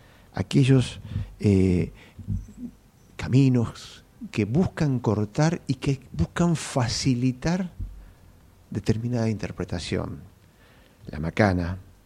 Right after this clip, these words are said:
es que estos mitos que se están buscando re-, derribar son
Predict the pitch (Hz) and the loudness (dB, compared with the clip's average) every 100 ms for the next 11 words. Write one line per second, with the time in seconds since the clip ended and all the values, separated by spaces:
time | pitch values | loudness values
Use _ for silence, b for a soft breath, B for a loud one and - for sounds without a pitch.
0 | - - _ - - - 98 101 - 90 | -20 -20 _ -16 -14 -4 -2 -2 -2 -2
1 | 87 123 113 - 87 - - - b b | 2 6 6 4 -8 -10 -18 -20 b b
2 | b b - - - - - 92 98 98 | b b -16 -8 -6 -6 -4 -2 -2 -4
3 | - - 95 101 107 104 95 98 104 113 | -4 -2 -2 -2 -2 -4 -4 -6 -8 -8
4 | 90 98 101 87 85 85 - b b b | -6 -2 -2 -2 -4 -10 -14 b b b
5 | b b - - 143 143 | b b -12 -6 -4 -4